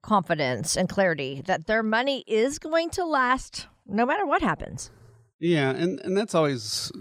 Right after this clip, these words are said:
Speaker 2: kind of a moving target, right? 'Cause like you said, there's no finish line. I mean, uh, well, there is a finish line. It's
Speaker 1: Yeah.
Speaker 2: kinda,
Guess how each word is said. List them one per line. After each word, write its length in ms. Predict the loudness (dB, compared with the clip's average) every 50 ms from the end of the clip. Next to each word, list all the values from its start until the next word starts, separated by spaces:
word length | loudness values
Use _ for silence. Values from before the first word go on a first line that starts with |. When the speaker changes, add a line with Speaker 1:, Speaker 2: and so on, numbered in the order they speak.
| -14 -16 _ _ -10 -6 -2
Speaker 2:
kind 180 | 0 0 2
of 60 | 2
a 100 | 2 2
moving 320 | 2 2 2 2 2 0 0
target, 380 | 0 0 0 0 -2 -4 -2
right? 320 | 0 2 2 2 2 0 0
'Cause 400 | -2 -2 -2 -2 -4 -8 -8 -8 -2
like 180 | 2 2 2 2
you 60 | 2
said, 200 | 0 0 0 0
there's 220 | 2 2 0 0 0
no 140 | 0 -2
finish 400 | 0 0 0 2 2 0 0 0
line. 260 | 0 0 2 2 2 2
I 60 | 4
mean, 260 | 4 2 2 0 0
uh, 220 | -2 -2 -2 -2 -2
well, 140 | -2 0 2
there 160 | 2 2 2
is 80 | 2
a 40 | 0
finish 300 | -2 0 0 0 -2 -2
line. 200 | -2 0 0 0
It's 100 | 0 0
Speaker 1:
Yeah. 100 | 0 0
Speaker 2:
kinda, 220 | 2 2 0 -2